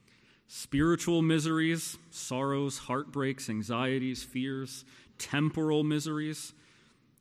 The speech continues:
childhood cancer, the decline of age, poverty, hunger, hurricanes, and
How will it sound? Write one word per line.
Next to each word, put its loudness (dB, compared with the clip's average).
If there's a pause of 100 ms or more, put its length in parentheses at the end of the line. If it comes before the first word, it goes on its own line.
(120)
childhood 0
cancer, -2 (400)
the -12
decline 0
of 0
age, -2 (480)
poverty, -4 (140)
hunger, -4 (360)
hurricanes, -6 (1500)
and 2